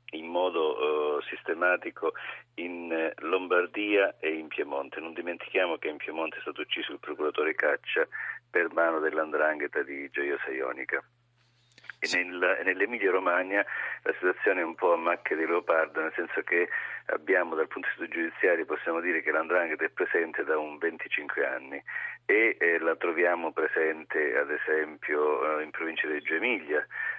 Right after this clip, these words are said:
Speaker 1: da parte dell''ndrangheta dei locali della provincia di Cu-, di Crotone,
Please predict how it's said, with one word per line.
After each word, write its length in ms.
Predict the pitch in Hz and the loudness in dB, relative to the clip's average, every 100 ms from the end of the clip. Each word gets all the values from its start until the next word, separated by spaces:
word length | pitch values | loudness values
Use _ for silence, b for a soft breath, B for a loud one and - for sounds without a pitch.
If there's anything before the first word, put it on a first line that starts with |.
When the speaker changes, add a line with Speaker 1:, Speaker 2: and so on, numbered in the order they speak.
| _ | _
Speaker 1:
da 140 | 78 76 | -6 0
parte 440 | 80 80 - 82 | 2 2 0 -2
dell''ndrangheta 1200 | 76 73 76 78 78 73 76 78 82 80 78 - | -2 -2 0 -2 -4 -8 0 2 2 -2 -4 -2
dei 160 | 76 78 | 0 0
locali 560 | 76 76 82 80 78 78 | -2 0 2 2 0 -2
della 200 | 76 76 | -4 -4
provincia 480 | 76 73 78 76 | -4 -8 -4 -4
di 320 | 76 76 73 71 | -4 -8 -10 -12
Cu-, 260 | - 113 - | -6 -6 -6
di 140 | 85 | -8
Crotone, 640 | - 110 - 113 85 73 | -2 -2 2 2 2 -2